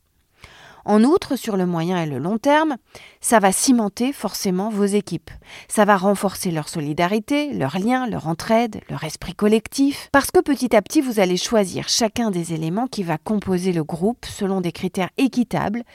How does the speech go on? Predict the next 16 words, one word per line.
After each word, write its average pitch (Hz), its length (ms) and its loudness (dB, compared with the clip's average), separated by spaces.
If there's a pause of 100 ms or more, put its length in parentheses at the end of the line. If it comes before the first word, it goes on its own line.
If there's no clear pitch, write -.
(280)
des 208 100 4
critères - 380 -4
compatibles. 208 640 -2 (400)
Et 202 60 2
vous 262 180 0
allez 247 180 4
choisir 170 400 -4
chaque - 300 -2
partie - 360 -6
en 214 60 -2
fonction 175 380 -8
du 170 160 -4
tout. - 240 -16 (920)
Donc, 285 420 0 (260)
le 202 220 4
tout 190 280 -4